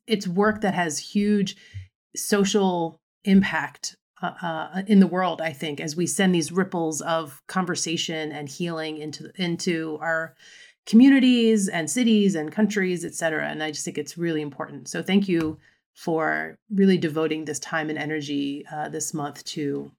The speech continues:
to talking about grief in general, and then, of course, specifically to, um, pregnancy and infant loss. So, uh, my background is actually in theater. I have a P H D in theater history.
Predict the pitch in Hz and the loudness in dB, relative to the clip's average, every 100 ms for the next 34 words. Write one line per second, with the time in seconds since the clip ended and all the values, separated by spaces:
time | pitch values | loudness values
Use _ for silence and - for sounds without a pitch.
0 | - - - 170 185 175 165 180 170 170 | -18 -10 -6 -4 -2 -2 -2 -4 -6 -4
1 | 170 220 254 170 160 160 151 151 165 151 | 0 4 6 4 2 -4 -6 -8 -8 -8
2 | - - 156 156 151 147 139 - 143 139 | -8 -8 -8 -8 -4 -4 -4 -8 -10 -12
3 | - _ - - _ - 147 147 170 165 | -16 _ -20 -20 _ -12 -10 -6 -6 -4
4 | - 156 147 165 165 156 160 151 - - | -6 -6 -8 -8 -10 -8 -6 -6 -8 -10
5 | - _ _ _ _ - - 254 226 214 | -14 _ _ _ _ -16 0 4 4 4
6 | 202 - 214 196 190 214 320 277 254 220 | 0 -4 -2 2 2 2 2 0 0 2
7 | 202 185 170 - 180 170 - 208 180 147 | 4 2 0 -2 -2 -2 -2 2 2 0
8 | 120 127 165 165 160 - 262 233 - 202 | -6 -4 -4 -4 -6 2 4 4 0 0
9 | 196 185 190 196 180 202 180 175 220 208 | 2 2 0 -2 -2 0 0 0 -2 -2
10 | - 175 180 185 208 | -2 -2 0 0 0